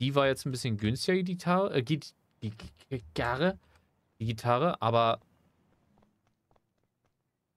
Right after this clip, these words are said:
hm, verstehe ich zwar nicht ganz, obwohl sie mehr Wert hat. Kriegt man, ah ja.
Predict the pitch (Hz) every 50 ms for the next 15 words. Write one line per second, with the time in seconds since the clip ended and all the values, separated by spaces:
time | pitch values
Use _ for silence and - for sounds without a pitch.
0 | _ - 175 180 180 - _ _ _ _ _ _ _ _ _ _ _ _ _ _
1 | _ _ _ _ _ _ _ _ _ _ _ _ _ _ _ _ _ - 110 -
2 | 113 113 110 113 - 139 135 135 - - - 143 160 190 202 - - _ _ _
3 | _ _ _ 104 107 117 110 104 110 127 110 110 110 - 101 104 101 92 92 95
4 | 135 170 - - 101 113 - - - - - - _ _ _ _ _ _ _ _
5 | _ _ _ _ _ _ _ _ _ _ _ _ _ _ _ _ _ _ _ _
6 | _ _ - - - - - 85 87 98 90 87 85 82 78